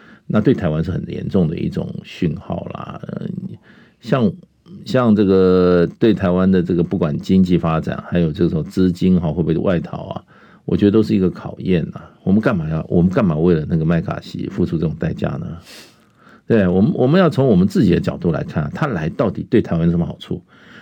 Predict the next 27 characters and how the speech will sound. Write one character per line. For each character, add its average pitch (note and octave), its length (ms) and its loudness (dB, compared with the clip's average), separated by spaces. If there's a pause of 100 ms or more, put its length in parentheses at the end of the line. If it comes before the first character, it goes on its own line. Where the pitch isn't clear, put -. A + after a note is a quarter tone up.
美 A2+ 220 4
国 D3 200 4
人 D3+ 160 2
能 A#2 160 4
做 C3+ 140 4
的 G#2+ 80 4
保 A#1+ 220 -4
证， F2+ 240 2
该 G2+ 160 2
做 G2 200 2
的 E2 60 -4
他 F#2 80 -2
也 D2+ 80 -4
都 E2 160 -4
做 E2 280 0
了 - 100 -14
啦， - 260 -16 (640)
还 A2+ 220 -2
是 D3 160 0
就 C#3 160 4
是 A#2+ 100 0
模 F#2+ 180 6
模 G2 160 4
糊 D#2+ 200 0
糊 - 180 -8
的 D#2 140 -8
啦。 - 180 -18